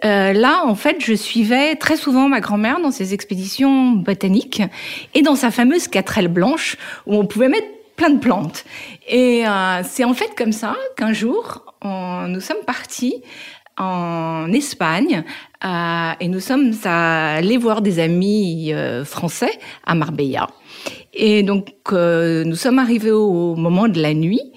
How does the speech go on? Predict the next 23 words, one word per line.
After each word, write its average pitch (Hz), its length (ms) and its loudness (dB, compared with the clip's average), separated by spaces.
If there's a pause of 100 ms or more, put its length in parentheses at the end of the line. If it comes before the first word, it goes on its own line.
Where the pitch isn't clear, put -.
(480)
et 233 300 4
on 170 140 0
a 143 80 -2
pris - 240 -2
un 143 80 0
verre 156 500 -4
autour 151 280 -12
de 151 120 -12
la 139 100 -10
piscine. 214 760 0 (420)
Euh, 185 380 -2 (400)
et 214 140 2
en 247 80 2
fait, 311 220 -2
c'est 240 180 0
là 208 420 -2
où 185 80 -4
j'ai 202 180 -2
été 240 400 -6
frappée 330 720 -4
par 170 260 -6
une 196 140 0
odeur, 151 560 -6